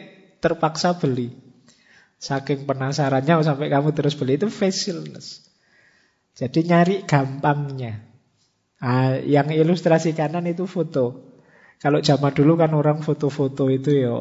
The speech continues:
capek kan bikin acting, acting ini, acting itu ya. Kalau sekarang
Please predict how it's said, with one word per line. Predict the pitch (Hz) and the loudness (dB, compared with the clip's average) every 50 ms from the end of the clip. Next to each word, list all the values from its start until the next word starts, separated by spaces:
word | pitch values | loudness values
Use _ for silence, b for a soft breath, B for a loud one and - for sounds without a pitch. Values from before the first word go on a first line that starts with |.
| 113 131 147 156 170 202 - 403 440 415 - _ _ _ _ - | -4 -6 -8 -8 -8 -8 -8 -8 -10 -12 -14 _ _ _ _ -4
capek | - 120 131 - - 160 151 147 | -2 -2 -2 0 0 -2 -2 0
kan | 143 139 139 143 139 135 - | 0 -2 -2 -2 -6 -12 -6
bikin | - 131 131 - 135 127 135 135 | -6 -6 -4 -4 -8 -8 -8 -8
acting, | 147 135 - - - - - - - - 156 139 135 143 143 - | -8 -8 -8 -10 -20 -14 -8 -6 -4 -4 -4 -6 -8 -10 -14 -10
acting | 147 139 143 - - - 143 139 139 | -10 -10 -10 -10 -4 -4 -4 -4 -2
ini, | 131 156 202 247 208 170 156 135 | 0 0 0 0 0 -2 -2 -2
acting | 127 131 - - - 139 143 156 | -4 -6 -8 -4 -4 -2 -2 -4
itu | 190 - - 165 160 | -10 -6 -6 -6 -6
ya. | 131 117 117 | -6 -8 -8
Kalau | 120 117 120 120 120 | -10 -10 -10 -10 -12
sekarang | - - 123 120 117 117 131 143 143 147 147 | -12 -12 -8 -8 -6 -4 -4 -6 -6 -8 -12